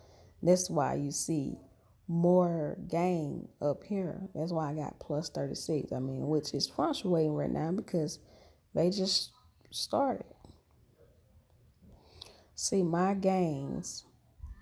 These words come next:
are outweighing my negatives, which is, I mean, wonderful, wonderful.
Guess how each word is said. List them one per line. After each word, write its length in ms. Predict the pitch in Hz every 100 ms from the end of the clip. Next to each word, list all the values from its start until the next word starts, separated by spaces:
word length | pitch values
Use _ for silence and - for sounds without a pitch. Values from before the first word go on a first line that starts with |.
| - - - - - - - _ _ _ _ - - - - - _ -
are 180 | 147 185
outweighing 960 | 160 - - 170 175 156 147 151 160
my 160 | 165 190
negatives, 720 | 240 254 185 90 196 - - - _ - - - _ - - - - _ _ - - - - - - - - - - - - - - - - - - - -
which 300 | - - -
is, 360 | 151 - - -
I 300 | 165 156 156
mean, 500 | 165 160 151 147 147
wonderful, 720 | 156 170 185 160 - - - - - - - - -
wonderful. 600 | 156 165 - - 170